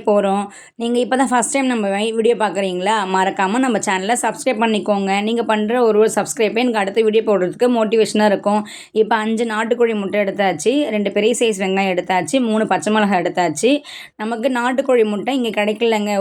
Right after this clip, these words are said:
ஊர்ல இருந்து நமக்கு கொடுத்து விட்டுருந்தாங்க. சென்னையில நிறைய கடையில நாட்டுக்கோழி முட்டை விக்கிறாங்க, but அது ஒரிஜினல் கிடையாது. இப்ப நம்ம வெங்காயம், பச்சை மிளகாய் எல்லாமே பொடி பொடியா அரிஞ்சு எடுத்துக்கலாம். இப்ப முட்டை வறுவலுக்கு இந்த மாதிரி நல்லா பொடிசா அரிஞ்சு எடுத்துக்கோங்க.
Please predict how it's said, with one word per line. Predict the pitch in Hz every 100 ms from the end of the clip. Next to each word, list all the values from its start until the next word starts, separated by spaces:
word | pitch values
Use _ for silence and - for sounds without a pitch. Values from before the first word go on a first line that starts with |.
| 208
ஊர்ல | 247 233
இருந்து | 220 233
நமக்கு | 202 208
கொடுத்து | 185 233
விட்டுருந்தாங்க. | 202 196 185 175 170 240 311 - - _ -
சென்னையில | 226 247 294 269 262
நிறைய | 247 220 240
கடையில | 226 226 247
நாட்டுக்கோழி | 226 233 - 226
முட்டை | 214 214 233
விக்கிறாங்க, | - 247 233 202 202 247
but | 220 208
அது | 190
ஒரிஜினல் | 190 220 233 233
கிடையாது. | 196 196 202 170 180 269 - - - -
இப்ப | 220 233
நம்ம | 220 208
வெங்காயம், | 220 254 247 226 247 262 -
பச்சை | 214 240
மிளகாய் | 240 220
எல்லாமே | 214 233 208
பொடி | 208
பொடியா | 214 208 247
அரிஞ்சு | 214 208 208
எடுத்துக்கலாம். | 185 185 160 175 190 269 -
இப்ப | 208 208
முட்டை | 208 254 247
வறுவலுக்கு | 220 202 233
இந்த | 233 220
மாதிரி | 233 220
நல்லா | 214 220
பொடிசா | 214 202 226
அரிஞ்சு | 202 208 208
எடுத்துக்கோங்க. | 185 196 190 180